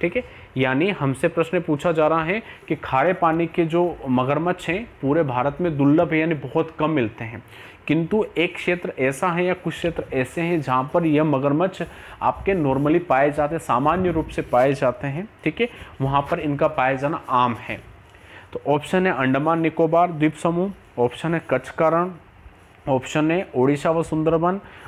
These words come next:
या ऑप्शन है ब्रह्मपुत्र नदी, ठीक है। तो मेरे साथियों, मैं आप लोगों को बता दूं कि खारे पानी के जो मगरमच्छ है, जो कि आम है, वह ओडिशा व सुंदरबन के क्षेत्र में आम है, यानी यहाँ पर normally ये मगरमच्छ पाए जाते हैं।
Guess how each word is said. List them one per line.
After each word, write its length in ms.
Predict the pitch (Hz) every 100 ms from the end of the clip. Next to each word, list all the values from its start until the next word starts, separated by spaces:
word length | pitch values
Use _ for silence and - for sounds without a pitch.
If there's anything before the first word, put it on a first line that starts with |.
| -
या 100 | 147
ऑप्शन 400 | 147 127 - 143
है 100 | 160
ब्रह्मपुत्र 520 | 156 117 113 110 117 107
नदी, 320 | 104 95 95 - -
ठीक 160 | 156 165
है। 80 | 247 - - -
तो 60 | 123
मेरे 160 | 135 160
साथियों, 400 | 175 170 170 185
मैं 120 | 180
आप 220 | 135 143
लोगों 220 | 151 151
को 100 | 160 160
बता 300 | 139 151 156
दूं 180 | 160 170
कि 160 | 180
खारे 300 | 170 - 127 156
पानी 300 | 151 156 160
के 120 | 165
जो 140 | 160
मगरमच्छ 580 | 147 127 156 160 165 -
है, 80 | 160
जो 160 | 139 139
कि 180 | - - -
आम 240 | 135 160
है, 200 | 147 170 185 - - - 123 135
वह 420 | 135 - 175 202 - - - 135
ओडिशा 480 | 139 165 - 175
व 140 | 175 175
सुंदरबन 680 | - 147 143 165 165 151 151
के 160 | 170
क्षेत्र 380 | 170 - 135 131
में 160 | 135 147
आम 280 | 123 117 120
है, 120 | 127
यानी 220 | 139 160 156 139
यहाँ 220 | 123 139
पर 160 | 175
normally 600 | 156 120 123 127 143 165 202 -
ये 160 | 131 147
मगरमच्छ 640 | 139 120 123 147 135 -
पाए 360 | - 117 117 127
जाते 320 | 120 107 113
हैं। 200 | 104 117